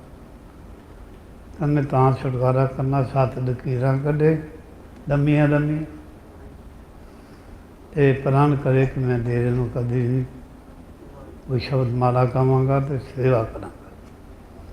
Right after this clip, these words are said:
ਤੇ ਨਿੰਮੀ ਛੱਡ ਦੇਣੀ, ਜਿੱਥੇ ਮਰਜ਼ੀ ਜੋਰ ਲਾ ਲੈ। ਉਹ ਵੀ ਪਰਿਵਾਰ ਨੇ ਮੰਨਣਾ ਹੀ ਸੀ, ਠੀਕ ਹੈ। ਤੇ ਗਿਆਨੀ ਜੀ ਕਹਿੰਦੇ ਵੀ ਤੂੰ ਕੀ,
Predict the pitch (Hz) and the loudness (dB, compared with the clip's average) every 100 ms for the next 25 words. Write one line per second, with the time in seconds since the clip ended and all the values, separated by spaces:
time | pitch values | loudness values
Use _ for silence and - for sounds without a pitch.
0 | - - - - - - - - - - | -18 -20 -20 -20 -20 -20 -20 -20 -20 -20
1 | - - 139 131 135 139 135 - 127 120 | -20 -4 0 4 4 4 2 0 0 2
2 | 135 135 131 - 143 127 120 123 117 113 | 2 2 0 0 2 2 2 0 0 0
3 | 107 104 104 101 - - - - - - | -2 -4 -8 -10 -14 -20 -20 -20 -20 -20
4 | - - - - - - - - - - | -18 -18 -20 -20 -20 -20 -20 -20 -20 -20
5 | - - - - - - - - - - | -20 -20 -16 -14 -14 -18 -18 -18 -18 -18
6 | - - - - 156 151 156 151 139 135 | -20 -18 -16 -4 0 2 4 2 0 -4
7 | - 139 139 143 156 156 139 139 151 165 | -2 2 4 4 2 2 2 2 4 2
8 | 151 156 147 - - - 135 143 143 143 | 0 -4 -6 -12 -14 -2 -2 0 -2 -2
9 | - - - - - - - - - - | -8 -18 -20 -20 -20 -20 -20 -20 -20 -20
10 | - - - - - - - - - - | -20 -20 -20 -20 -20 -20 -20 -20 -16 -8
11 | 135 131 131 143 151 143 147 160 170 156 | -2 2 4 4 4 4 4 4 2 0
12 | 160 - 170 170 135 | -2 0 2 2 0